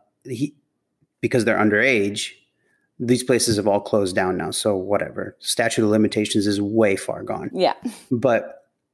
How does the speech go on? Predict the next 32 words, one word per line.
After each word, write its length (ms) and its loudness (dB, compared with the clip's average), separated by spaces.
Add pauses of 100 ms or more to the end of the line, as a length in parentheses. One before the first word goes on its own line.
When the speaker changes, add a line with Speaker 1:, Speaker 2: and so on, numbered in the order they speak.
(120)
Speaker 1:
he 140 4
would 160 2
give 140 2
me 100 4
money 320 0
under 160 -2
the 80 0
table. 320 2
So 180 2
I 40 6
would 120 0
go 180 4
and 120 4
do 80 2
these 160 0
battles. 480 0
If 140 -2
you 100 0
won 240 4
the 100 4
rap 280 -2
battle, 200 2
you 140 0
get 140 0
a 40 -2
hundred 260 2
dollars 360 0
and 100 0
a 60 0
bottle 280 0
of 80 -4
vodka. 500 -4